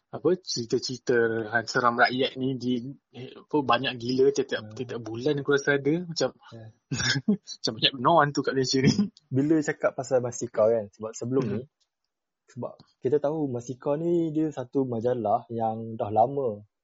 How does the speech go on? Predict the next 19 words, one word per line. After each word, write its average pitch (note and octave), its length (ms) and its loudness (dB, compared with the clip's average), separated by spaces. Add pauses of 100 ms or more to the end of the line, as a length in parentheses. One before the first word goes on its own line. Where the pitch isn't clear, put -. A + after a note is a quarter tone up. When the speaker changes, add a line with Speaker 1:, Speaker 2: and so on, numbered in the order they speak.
Speaker 1:
Betul, C#3 320 -2
legend A#2+ 560 -2
Speaker 2:
Dan E3 80 -4
Speaker 1:
tu. C3 320 -6
Speaker 2:
daripada B2+ 560 2
sebenarnya E3+ 480 0
bukannya C3+ 800 -2
dia A2 160 0
ceritakan A2 480 -4
pasal - 240 -8
cerita G#2 240 -8
hantu. B2+ 400 -8
Dan A2+ 160 -2
mula-mula A#2+ 400 -4
Mastika C3+ 480 -4
ni E3+ 80 -10
pasal B2+ 240 -4
semangat A#2+ 400 -10
nasionalisme. A#2+ 720 -2